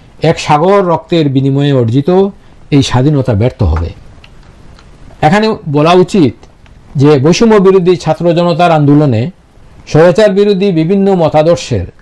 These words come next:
লোকজন সহ অনেকেই সহায়তা ছিল,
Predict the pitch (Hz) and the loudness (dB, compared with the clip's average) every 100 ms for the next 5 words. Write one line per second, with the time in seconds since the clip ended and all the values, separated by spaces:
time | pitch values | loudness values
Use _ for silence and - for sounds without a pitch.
0 | - 147 139 160 160 143 170 156 147 - | -2 0 2 0 -2 -2 0 2 0 -2
1 | 160 202 214 202 196 - 135 135 127 110 | -2 0 0 0 0 0 2 2 0 -4
2 | - 175 | -2 -2